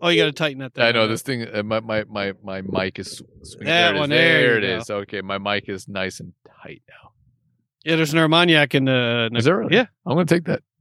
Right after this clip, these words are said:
Speaker 2: I'm gonna take the Armagnac, yes.
Speaker 1: Mm. But I'm actually really impressed with this one for a ten.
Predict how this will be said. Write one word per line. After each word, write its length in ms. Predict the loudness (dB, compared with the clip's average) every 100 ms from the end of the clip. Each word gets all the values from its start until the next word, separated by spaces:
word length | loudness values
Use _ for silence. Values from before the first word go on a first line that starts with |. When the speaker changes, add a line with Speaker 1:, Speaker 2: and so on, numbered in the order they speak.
| _
Speaker 2:
I'm 160 | -2
gonna 100 | 2
take 120 | 2 0
the 80 |
Armagnac, 520 | -2 0 0 0 -2 -4
yes. 380 | -6 -6 -10 _ _ _ _ _ _ _ _ _ _ _ _ _ _ _ _ _ _ _ _ _ _ _ _ _
Speaker 1:
Mm. 300 | -8 -8 -8 -12 _ _ _ _ _ _ _ _ _ _ _ _ _ _ -16
But 140 | 0 4
I'm 60 |
actually 280 | 4 4 2
really 200 | 4 4
impressed 300 | 4 2 0
with 80 | -4
this 120 | -10
one 100 | -10
for 140 | -8 -8
a 40 |
ten. 260 | -6 -8